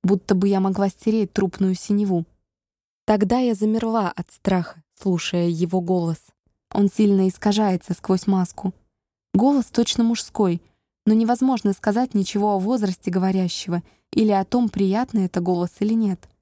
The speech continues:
Я лишь успела почувствовать поднимающуюся откуда-то изнутри пустоту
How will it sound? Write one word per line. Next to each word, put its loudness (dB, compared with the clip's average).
Я 6
лишь 2
успела 0
почувствовать -2
поднимающуюся 0
откуда-то 0
изнутри 0
пустоту -2